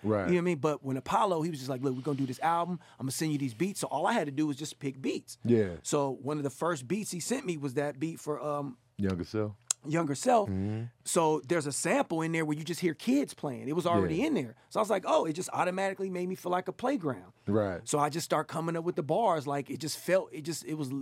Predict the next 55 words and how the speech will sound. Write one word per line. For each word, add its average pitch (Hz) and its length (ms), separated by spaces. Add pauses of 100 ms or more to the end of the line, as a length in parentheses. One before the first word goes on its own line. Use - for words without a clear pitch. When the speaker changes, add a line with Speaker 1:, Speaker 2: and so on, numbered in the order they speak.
Speaker 2:
it 156 100
was 143 160
unconscious. 175 580
So 131 60
then 147 120
I 170 80
just 147 120
start 151 300 (240)
rapping 160 340
the 156 60
bars. 175 500
And 151 200 (260)
I - 80
mean, 147 180
that's, 202 260 (260)
those 294 200
type 214 220
of 147 80
songs 170 340
are 131 60
super - 360
conceptual 190 560
songs, 165 340
at 143 40
least 160 180
for 113 100
me, 185 360
are 101 140
Speaker 1:
Yeah. - 60
Speaker 2:
very 151 440
easy 123 460 (480)
to 135 100
come 135 240
up 123 120
with. 110 260
'Cause 143 180
it's 147 120
very, 147 580 (680)
it's 165 100
Speaker 1:
You - 40
Speaker 2:
not 220 100
Speaker 1:
got 214 80
a - 20
Speaker 2:
even 196 180
Speaker 1:
nucleus 104 460
already 98 400
in 262 160
Speaker 2:
Yeah, 165 100
Speaker 1:
place. 95 360
Speaker 2:
it, - 160 (120)
yeah, 254 160
exactly. 180 440
So - 140
you're 180 140
not 202 300